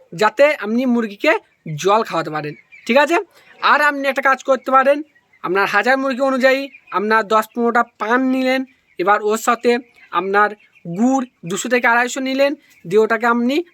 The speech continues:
ভালোভাবে ফুটালেন, ঠিক আছে? গুড়টাকে ভালোভাবে ফুটিয়ে আপনি ওই পান পাতাটার সাথে পান পাতাটা ভালোভাবে পেস্ট করলেন, দিয়ে সেটার সাথে আপনি মিশিয়ে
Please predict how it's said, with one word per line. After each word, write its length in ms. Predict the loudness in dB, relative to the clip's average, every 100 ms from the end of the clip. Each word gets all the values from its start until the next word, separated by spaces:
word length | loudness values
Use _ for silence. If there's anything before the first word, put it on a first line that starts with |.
| -6 0
ভালোভাবে 400 | 2 2 2 0 -4 _
ফুটালেন, 440 | -10 0 0 0 -2 -2
ঠিক 120 | 0 0
আছে? 140 | 0 -4 _ -12
গুড়টাকে 300 | -10 -2 -2 0
ভালোভাবে 240 | 0 0 -4
ফুটিয়ে 360 | -8 -4 -2 -2 -6 -10 -6
আপনি 160 | 0 2
ওই 80 | 0 -2 -12 -4
পান 120 | 0 0
পাতাটার 320 | 0 -2 -2 -2
সাথে 160 | -2 0 0
পান 100 | -2
পাতাটা 220 | -2 -2 0
ভালোভাবে 340 | 0 2 0 -2 -6 _ _ -2
পেস্ট 220 | 0 0 2
করলেন, 260 | 2 4 0 -4 _ -10
দিয়ে 120 | -8 -6
সেটার 240 | -2 -2 -2
সাথে 180 | 0 0 -2 _
আপনি 200 | -6 -2 -2 -4 -8
মিশিয়ে 380 | -8 -6 -2 0